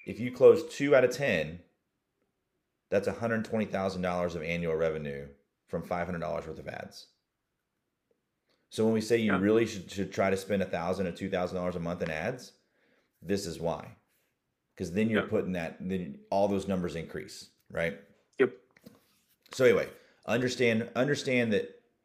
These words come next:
Speaker 1: the, the number of, of ad dollar that we're suggesting varies greatly depending on the city you're in, the size of the market, the, the number of comp-, competitors you have.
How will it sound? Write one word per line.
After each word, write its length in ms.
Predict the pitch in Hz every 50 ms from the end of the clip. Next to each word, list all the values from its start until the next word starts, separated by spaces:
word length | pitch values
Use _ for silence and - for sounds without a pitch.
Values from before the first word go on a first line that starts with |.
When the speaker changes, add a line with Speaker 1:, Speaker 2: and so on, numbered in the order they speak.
| _ -
Speaker 1:
the, 160 | 85 95 98
the 140 | 90 82 98
number 420 | 95 101 107 110 104 104 110 104
of, 200 | 98 - - - -
of 140 | 90 85 -
ad 280 | - 95 98 98 95
dollar 500 | 90 90 85 85 87 87 85 85 85 78 80
that 160 | 80 85 71
we're 160 | 78 85 82
suggesting 760 | 80 - - - 76 80 90 92 87 - - 123 123 127 123 127 - - _ _ _ _ _ -
varies 580 | 82 78 98 101 101 101 98 98 92 80 - - -
greatly 480 | 87 - 87 95 98 95 - 85 85 82
depending 380 | 73 85 - - 95 90 87
on 100 | 85 82
the 60 | 73 76
city 280 | - - 113 113 123
you're 180 | 117 113 110 101
in, 340 | 101 101 98 95 92 90 90 - _ _ _ _ _ _
the 80 | - 90
size 300 | - - 98 98 101 95
of 40 | 92
the 60 | 92
market, 720 | 95 90 92 90 - - 90 85 80 - - - - - -
the, 260 | 80 85 82 76 71
the 140 | 71 87 85
number 260 | 85 90 95 95 95
of 120 | 92 - -
comp-, 220 | 104 92 85 -
competitors 500 | - 87 90 104 95 101 101 95 90 92
you 100 | 92 87
have. 380 | 92 90 87 85 87 85 -